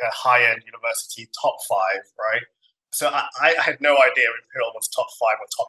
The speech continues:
anything, right? So one day, one of my mates called Amit, Amit Morty, he's, he's a great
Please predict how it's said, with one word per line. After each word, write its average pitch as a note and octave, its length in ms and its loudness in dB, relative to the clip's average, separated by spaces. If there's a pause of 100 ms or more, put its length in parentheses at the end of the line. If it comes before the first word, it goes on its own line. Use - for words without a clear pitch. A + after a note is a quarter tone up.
anything, G2+ 340 -8
right? G#2 240 -10
So - 160 -8
one D3+ 280 2
day, C3+ 260 -4
one A#2+ 100 -4
of B2 140 -8
my A2+ 100 -8 (100)
mates A#2 380 -6
called A2 320 -16
Amit, A#2 400 -4
Amit - 220 -10
Morty, - 480 -20
he's, - 240 -20
he's B2+ 100 -20
a - 40 -20
great G#2 200 -2